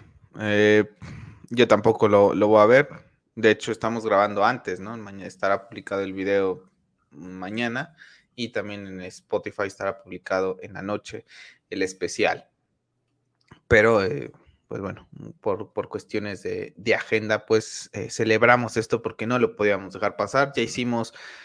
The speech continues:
la, el podcast de lo que fue la review, después estuvimos haciendo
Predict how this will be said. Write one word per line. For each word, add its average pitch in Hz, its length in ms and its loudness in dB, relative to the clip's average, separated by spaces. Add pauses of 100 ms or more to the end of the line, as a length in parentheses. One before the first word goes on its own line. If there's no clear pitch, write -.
(240)
la, 101 760 2
el 107 280 -8
podcast 104 800 -2
de 90 300 -2
lo 90 160 -10
que - 100 -20
fue 110 120 -2
la 98 120 -4
review, 127 360 -4
después 117 320 -8
estuvimos 107 380 -14
haciendo 101 500 -8